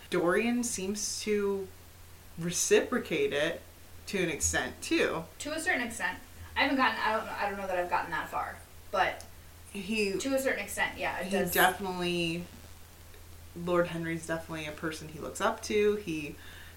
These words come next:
Speaker 1: values his opinions and
Speaker 2: Yep.
Speaker 1: enjoys his company.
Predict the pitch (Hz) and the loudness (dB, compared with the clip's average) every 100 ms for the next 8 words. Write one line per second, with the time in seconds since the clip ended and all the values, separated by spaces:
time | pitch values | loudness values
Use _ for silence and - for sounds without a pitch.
0 | - 135 151 - - 139 - 240 240 226 | -2 -2 -2 -4 -6 -8 0 2 4 4
1 | 214 202 196 196 196 170 165 165 165 147 | 4 2 0 -2 -2 0 0 0 0 0
2 | 139 139 - 247 233 233 214 202 190 180 | 0 -2 0 2 4 2 0 0 -2 -4